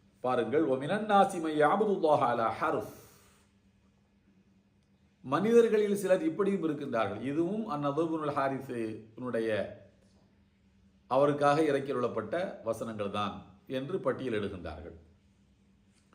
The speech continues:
"وَمِنَ النَّاسِ مَنْ يَعْبُدُ اللَّهَ عَلَى حَرْفٍ." மனிதர்களிலே சிலர் இப்படியும் இருக்கின்றார்கள். எப்படி என்றால், இறைவனை அவர்கள் வணங்குகிறார்கள் ஓரத்தில் நின்று கொண்டு,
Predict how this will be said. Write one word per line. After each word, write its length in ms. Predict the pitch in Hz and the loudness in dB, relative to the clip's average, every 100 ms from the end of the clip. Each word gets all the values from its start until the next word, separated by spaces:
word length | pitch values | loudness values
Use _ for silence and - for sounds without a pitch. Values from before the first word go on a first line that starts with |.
| _ _ _ - | _ _ _ -6
"وَمِنَ 220 | 131 139 139 | -2 0 -2
النَّاسِ 420 | 147 202 214 220 | 0 0 0 -2
مَنْ 160 | 180 165 | -4 -2
يَعْبُدُ 380 | 151 170 214 | 0 2 2
اللَّهَ 320 | 190 160 147 139 | 2 2 4 4
عَلَى 260 | 127 117 107 | 2 0 0
حَرْفٍ." 240 | 147 113 - - - _ _ _ _ _ _ _ _ _ _ _ _ - 110 | 0 -2 -6 -16 -20 _ _ _ _ _ _ _ _ _ _ _ _ -12 -6
மனிதர்களிலே 720 | 135 160 160 147 139 131 123 | -2 2 4 4 2 2 0
சிலர் 340 | 120 127 117 | 0 0 0
இப்படியும் 440 | 110 110 151 156 131 | -2 -2 0 0 0
இருக்கின்றார்கள். 680 | 120 113 107 95 87 85 82 - - | -4 -4 -2 -2 -4 -8 -12 -18 -10
எப்படி 300 | 113 - 127 | -8 -4 -4
என்றால், 680 | 110 95 92 107 131 - - - _ _ _ _ _ | -4 -4 -2 0 0 -2 -10 -20 _ _ _ _ _
இறைவனை 680 | 120 131 151 185 180 151 143 | -2 4 6 6 2 -2 -2
அவர்கள் 340 | 127 123 117 101 | -2 -2 -2 -2
வணங்குகிறார்கள் 1040 | 117 143 135 117 104 101 101 113 113 - - _ _ _ _ _ _ - | -2 -2 0 0 0 -2 -4 -4 -6 -12 -20 _ _ _ _ _ _ -8
ஓரத்தில் 800 | 117 139 160 170 175 170 170 147 | 0 6 8 10 8 8 2 0
நின்று 280 | 127 120 | -2 -4
கொண்டு, 340 | 104 98 92 | -4 -4 -8